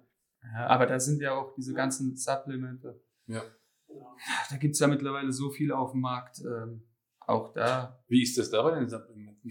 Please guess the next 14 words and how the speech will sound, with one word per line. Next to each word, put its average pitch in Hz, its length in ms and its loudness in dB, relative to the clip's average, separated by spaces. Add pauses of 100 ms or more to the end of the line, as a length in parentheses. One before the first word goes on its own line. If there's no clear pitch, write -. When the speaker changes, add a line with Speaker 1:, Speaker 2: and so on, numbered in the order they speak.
(100)
Speaker 3:
Ist - 160 -2
das 120 120 4
vom 110 180 -4
Verein 110 440 0
auch 117 140 -10
so 156 100 -6
ein 156 60 -6
bisschen 151 600 -10
vorgegeben 143 480 0
oder 127 160 2
auch 127 120 0
wieder 147 180 -2
individuell 135 760 -4
oder 117 420 -4